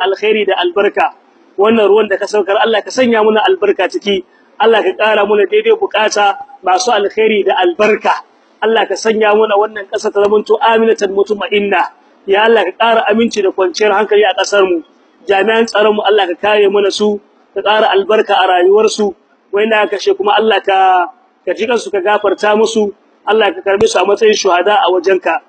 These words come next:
Muna roƙon Allah subhanahu wa ta'ala, wajen wannan ƙasa, Allah, ka kama hannayensu. Allah, ka shirye da mu hanya madaidaiciya. In ka so mu, Allah, ka sanya alkhairi da albarka cikin kasuwancin mu baki daya. Allah, ka sanya mu wanye lafiya.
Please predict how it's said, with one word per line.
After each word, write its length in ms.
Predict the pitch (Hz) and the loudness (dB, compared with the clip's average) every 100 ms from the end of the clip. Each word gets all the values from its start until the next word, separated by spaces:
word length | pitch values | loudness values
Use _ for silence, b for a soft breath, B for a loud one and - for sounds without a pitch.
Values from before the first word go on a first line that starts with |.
| _ _ - | _ _ -4
Muna 160 | 202 | 0
roƙon 240 | 196 196 196 | 0 0 -2
Allah 160 | 208 185 | -2 0
subhanahu 220 | 190 190 | 0 0
wa 40 | 185 | 2
ta'ala, 100 | 190 190 | 2 2
wajen 160 | 196 | 2
wannan 400 | 208 214 220 208 | 2 2 2 -2
ƙasa, 240 | 196 196 202 | -6 -2 0
Allah, 180 | 208 202 | 0 0
ka 140 | 185 220 | 0 0
kama 120 | 214 | 0
hannayensu. 640 | 190 208 190 180 254 320 349 - _ _ _ - | -2 0 2 2 2 0 -4 -6 _ _ _ 0
Allah, 240 | 220 208 | 2 2
ka 80 | 185 | -2
shirye 240 | - 208 214 | -2 0 2
da 80 | 202 | 0
mu 80 | 202 | 0
hanya 300 | 202 208 185 | 0 -2 -2
madaidaiciya. 560 | 190 196 202 - 190 185 - - _ _ | 0 2 0 0 0 0 -2 -12 _ _
In 120 | 208 214 | -4 -2
ka 100 | 196 | -2
so 160 | 208 | -2
mu, 80 | 208 | -2
Allah, 240 | 190 202 | 0 -2
ka 60 | 180 | -2
sanya 300 | 165 202 196 | -2 0 2
alkhairi 320 | 185 175 202 196 | 0 0 -2 0
da 140 | 175 | 0
albarka 380 | 180 196 202 185 | 2 2 0 -2
cikin 220 | - 196 190 | -4 -6 -2
kasuwancin 480 | 202 190 202 185 | -2 0 0 0
mu 80 | 190 | 0
baki 280 | 180 165 196 | 0 0 0
daya. 240 | 214 208 196 - _ _ - | 0 0 0 -4 _ _ -4
Allah, 220 | 202 190 | -2 0
ka 80 | 190 | -2
sanya 340 | 202 202 196 | -2 -2 0
mu 160 | 190 190 | 2 2
wanye 220 | 202 190 | 2 2
lafiya. 540 | 190 185 196 202 180 | 2 0 0 0 0